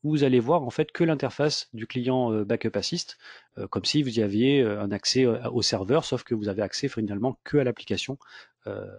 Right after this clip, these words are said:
Backup Assist du client. Et vous pouvez même également dis-, euh, diffuser d'autres Backup Assist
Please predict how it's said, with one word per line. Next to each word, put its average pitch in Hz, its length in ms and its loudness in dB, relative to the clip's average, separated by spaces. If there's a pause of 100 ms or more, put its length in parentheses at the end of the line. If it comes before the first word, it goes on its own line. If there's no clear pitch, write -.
Backup 110 280 -2
Assist 104 240 -2
du 117 100 2
client. - 220 -6 (760)
Et 165 180 6
vous 139 140 0
pouvez 135 280 2
même 143 180 4
également 127 580 4
dis-, 110 540 -8
euh, 107 280 -2
diffuser 131 440 -2
d'autres 147 320 2
Backup 120 320 0
Assist - 460 -4